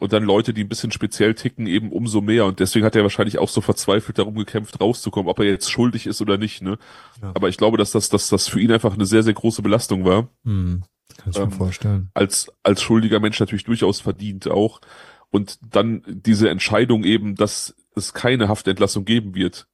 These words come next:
Speaker 1: und dann das endgültige Urteil eben noch Monate vor dir liegt, vielleicht das einfach eine, für ihn eine Perspektive war, die er nicht ertragen hat. Ansonsten hast du recht, wäre das eher was, was nach einem erfolgten Urteil,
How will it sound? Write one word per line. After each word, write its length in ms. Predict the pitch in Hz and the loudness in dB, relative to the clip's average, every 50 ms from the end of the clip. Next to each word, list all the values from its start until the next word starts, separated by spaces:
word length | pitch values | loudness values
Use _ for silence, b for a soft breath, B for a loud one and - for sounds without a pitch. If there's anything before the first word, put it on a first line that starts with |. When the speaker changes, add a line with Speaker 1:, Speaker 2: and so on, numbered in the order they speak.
| _ | _
Speaker 1:
und 240 | - 95 101 95 - | -4 -4 -2 0 0
dann 180 | 107 113 117 104 | 0 0 2 0
das 160 | 104 98 - | -2 -2 0
endgültige 480 | 80 104 117 - - 120 107 110 101 | -2 -6 -4 -2 -2 -2 -2 -2 -2
Urteil 340 | 98 101 117 - - 110 101 | 0 0 0 0 -2 -4 -2
eben 220 | - 98 104 104 101 | -2 -4 -4 -4 -4
noch 180 | 101 101 - | -6 -6 -6
Monate 380 | - 110 117 120 117 104 - 107 | -6 -4 -2 -2 -2 -2 -4 -6
vor 260 | - - - 120 120 | -10 -6 -4 -2 -2
dir 120 | 117 101 | -2 -2
liegt, 260 | 92 98 95 95 _ - | -4 -4 -6 -8 _ -14
vielleicht 340 | - - 104 101 101 - | -10 -2 -2 -2 -2 -2
das 280 | 104 98 - - - _ | -6 -8 -8 -8 -14 _
einfach 240 | - - 101 - 107 | -6 -4 -2 0 0
eine, 180 | 98 98 98 95 | 2 4 4 2
für 140 | - - - | 2 0 -4
ihn 100 | - 110 | -4 -2
eine 100 | 107 101 | -2 -2
Perspektive 560 | - 110 104 - - 98 - - 117 117 104 | 0 0 -2 0 -2 -6 -4 -2 -2 0 2
war, 100 | 101 98 | 2 2
die 140 | 95 101 104 | 2 2 -2
er 60 | 98 | -2
nicht 120 | 104 - - | -2 -2 -6
ertragen 460 | 98 - - 104 107 113 104 104 98 | -6 -6 -2 -2 -2 -2 -2 -4 -6
hat. 160 | 92 92 - B B B B B B B | -8 -8 -8 B B B B B B B
Ansonsten 400 | - 98 101 110 110 - - 107 | -6 -2 -2 -2 -2 -2 -4 -4
hast 160 | 110 107 - | -4 -2 -4
du 60 | 113 | -4
recht, 340 | 95 104 107 - - - - _ - - - | -2 -2 -2 -4 -6 -20 -20 _ -20 -10 0
wäre 200 | - 110 113 113 | 2 2 4 4
das 180 | 107 104 - - | 2 2 0 0
eher 360 | - 107 117 127 117 110 104 | -2 0 2 4 4 4 2
was, 200 | 113 110 - - | 0 -2 -2 -4
was 200 | 104 98 - - | -4 -4 -4 -8
nach 200 | 101 101 110 - | -6 -6 -6 -4
einem 120 | 113 104 | -4 -4
erfolgten 500 | 92 98 - - 113 107 110 - - 104 | -4 -4 -4 -2 -2 -2 -4 -4 -10 -8
Urteil, 460 | 87 95 107 - - 95 92 95 98 | -4 -4 -4 -4 -2 -4 -4 -4 -6